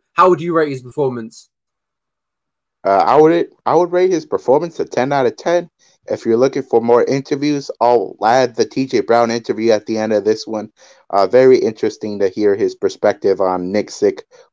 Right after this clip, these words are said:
Speaker 2: wanting to overturn it. Uh, but Phil Haas looked as impressive as ever.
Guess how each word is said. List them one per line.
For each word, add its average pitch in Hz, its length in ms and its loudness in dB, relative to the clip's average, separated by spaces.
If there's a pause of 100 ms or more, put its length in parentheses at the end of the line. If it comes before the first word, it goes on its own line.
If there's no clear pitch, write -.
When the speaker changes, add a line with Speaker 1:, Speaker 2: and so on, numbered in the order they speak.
Speaker 2:
wanting 101 320 -2
to - 80 -2
overturn 101 580 0
it. 107 180 -8 (460)
Uh, 95 360 4 (100)
but 98 180 0
Phil 139 180 0
Haas 110 480 2
looked 104 300 0
as 95 140 2
impressive 98 580 0
as 92 180 -2
ever. 113 380 0